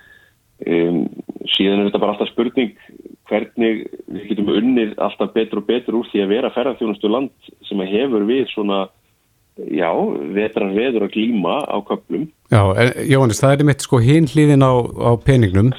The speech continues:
Speaker 2: Við erum að reyna að fjölga ferðamönnum hér yfir vetrartímann, en, en það hefur líka verið gagnrýnt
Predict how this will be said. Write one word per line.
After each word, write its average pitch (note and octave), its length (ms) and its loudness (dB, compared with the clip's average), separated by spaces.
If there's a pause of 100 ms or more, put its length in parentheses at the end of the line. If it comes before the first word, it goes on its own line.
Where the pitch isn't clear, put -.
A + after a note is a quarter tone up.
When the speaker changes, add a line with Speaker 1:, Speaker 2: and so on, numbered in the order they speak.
(920)
Speaker 2:
Við A#2 240 6
erum C#3 200 4
að C3 60 4
reyna C3 160 4
að - 80 -2
fjölga D3 320 2
ferðamönnum B2 480 6
hér B2 180 6
yfir A#2 240 4
vetrartímann, A2+ 600 4
en, A#2 180 6
en A2 160 4
það B2+ 160 4
hefur A#2+ 140 4
líka D3+ 260 4
verið C3 180 2
gagnrýnt - 680 0